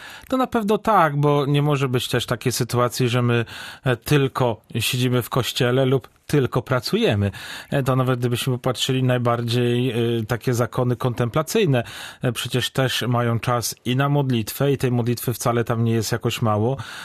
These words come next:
e, i mają czas, który spędzają wspólnie na pracy. E, więc widzimy tutaj, że i jedno, i drugie jest istotne i bardzo ważne w naszym życiu.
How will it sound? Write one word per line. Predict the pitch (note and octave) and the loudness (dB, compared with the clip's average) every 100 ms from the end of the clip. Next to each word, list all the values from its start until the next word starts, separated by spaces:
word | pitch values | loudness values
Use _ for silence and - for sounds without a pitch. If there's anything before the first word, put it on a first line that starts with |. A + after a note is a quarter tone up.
| - - | -8 -2
e, | B2 | -2
i | C3+ | 0
mają | B2+ B2 B2+ B2+ | 2 2 2 0
czas, | - A2 A#2+ - | 0 0 0 -4
który | - A#2 A#2 | -4 -4 -2
spędzają | - C3 A#2+ A#2 A#2+ | -2 -2 0 0 0
wspólnie | - - A#2 A2+ A2+ - _ - | -2 -2 0 2 0 -2 _ -4
na | A2 | -4
pracy. | - D#3 B2+ - G#2+ - - - - | 0 0 0 -4 -8 -10 -16 -12 -2
E, | A#2 | -2
więc | A#2 A2+ | 0 0
widzimy | A2+ A2 A#2 B2 | 0 0 0 0
tutaj, | A#2 A2 B2+ B2+ | -2 0 2 2
że | A2+ A#2+ - | 0 -2 -2
i | B2 | 0
jedno, | B2 B2 A#2 B2+ D#3+ _ - | 2 2 2 0 -2 _ -4
i | A#2 | -2
drugie | B2 A#2+ B2+ B2+ | 0 2 0 -2
jest | A2 A2+ A2 - - | 0 0 -2 -8 -6
istotne | B2 - - G#2 - A#2+ - - | -4 -2 -2 -4 -2 -2 -2 -6
i | B2+ | -4
bardzo | A2+ A2 A#2+ | -2 -2 -2
ważne | A#2 B2 A2 | 0 0 0
w | F#2+ | 0
naszym | F#2+ - G2 | -2 -2 -4
życiu. | F#2 E2+ - | -4 -6 -8